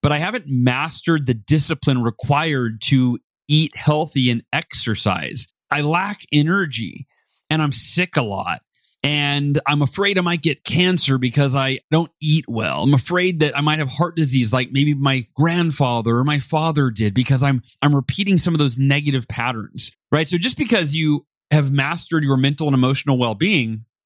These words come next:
you gotta master what it takes to be physically healthy. Let's say you mastered your mental and emotional well-being, but you're in a really difficult marriage. You're fighting all the time with your spouse.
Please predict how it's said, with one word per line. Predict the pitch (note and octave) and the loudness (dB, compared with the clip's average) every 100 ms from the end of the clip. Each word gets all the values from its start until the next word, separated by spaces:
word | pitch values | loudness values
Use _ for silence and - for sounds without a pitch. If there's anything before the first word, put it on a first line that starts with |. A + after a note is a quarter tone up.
| - | 0
you | E3+ | 0
gotta | E3 | 0
master | C3 C3+ C3+ - B2+ | -2 -2 -4 -2 -2
what | A#2+ A#2+ | 0 -2
it | - | 0
takes | C3+ C3+ | -2 -2
to | - | -4
be | A#2+ A2+ | -2 -2
physically | - C#3 C3+ C3+ B2 A2 | 2 0 0 -4 0 0
healthy. | C#3 A3 - E2+ _ - | 0 -2 -8 -16 _ -4
Let's | G#3 - | -2 0
say | |
you | F#3+ E3 C#3+ | -2 0 2
mastered | D#3+ F#3+ F#3 | 2 0 -2
your | D#3+ | 0
mental | D#3 E3 | 0 0
and | D#3+ | 2
emotional | D3+ D3 D3+ | 2 0 2
well-being, | C#3 B2+ A3+ A#3+ C#3+ | 0 0 -2 0 2
but | B2+ B2+ _ _ _ - | 2 -2 _ _ _ 2
you're | D#3+ | 2
in | F#3+ | 2
a | C#3+ | -2
really | C3+ G3 G3 D#3 C#3 A#2 _ _ _ _ - A#2 | 0 0 2 2 2 0 _ _ _ _ -18 -6
difficult | G#2 E3+ F3 D3+ C#3+ A#2 | 0 0 0 -2 -2 0
marriage. | A#2+ D3+ A2 - - - _ - | -2 -2 -4 -8 -10 -10 _ 0
You're | C3+ B2 | 2 2
fighting | - D#3 D#3 E3 E3 | 2 0 0 0 2
all | D#3 | 0
the | C#3+ | 0
time | C#3 D3 D3 | 0 0 0
with | C3 | -2
your | G#2 | -2
spouse. | - - D3+ D3+ D3+ - | -2 0 0 -2 -2 -4